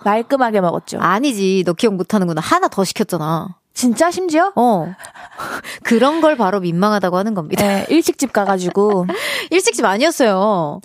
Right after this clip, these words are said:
Speaker 1: 일식집 맞았어요. 돈가스랑 아. 소바 이런 거 파는.
Speaker 2: 아니에요. 우리 그때 갔을 때는 우리가 간 집이 너무 많아서 그러는데 제가 기억력이 좀 더 좋잖아요.
Speaker 1: 어.
Speaker 2: 우리 파스타집이었어요.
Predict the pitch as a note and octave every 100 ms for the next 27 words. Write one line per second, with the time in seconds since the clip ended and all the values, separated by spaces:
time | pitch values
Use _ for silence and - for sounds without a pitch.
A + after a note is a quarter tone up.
0 | - F4+ G#4 G4+ C4 C#4 E4 - B3 D#4
1 | D#4 C#4 C4 E4+ F4 D4+ A3+ A3 - G#3+
2 | F#3 F#3 E3 F#3 G3+ D#4 G#4 G4+ C4+ C4
3 | A3+ A3 A#3+ A#3 - D4+ A3 B3+ A#3 A#3+
4 | A3+ A3 A3 F3+ G3+ A#3+ G3+ A#3+ A#3+ C4
5 | A#3 A3 G3+ F3+ G#3 G#3 F#3+ F3 A#3+ A3+
6 | E3+ D#3+ A3 A3+ - A3 A3 G3 C4+ C#4
7 | F#3 - F#3+ E3 F3+ G3+ F3+ F#3+ F#3 -
8 | C4+ - F#4 A#3 F3 E3 -